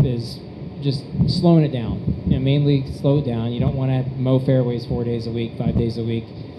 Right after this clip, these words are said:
and then let it come in because, you know, our irrigation is bad. It's, it's old, it's thirty-seven years old, our distribution is bad, our water quality could be better, it's not terrible,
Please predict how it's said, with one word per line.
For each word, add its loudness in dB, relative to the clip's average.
and 0
then 2
let 4
it 0
come 2
in 4
because, -2
you 0
know, -2
our 6
irrigation 4
is -2
bad. -2
It's, -4
it's 4
old, 6
it's -4
thirty-seven 2
years -2
old, 4
our 2
distribution 2
is 0
bad, 2
our -8
water 2
quality 2
could 10
be 8
better, 4
it's -2
not -4
terrible, 0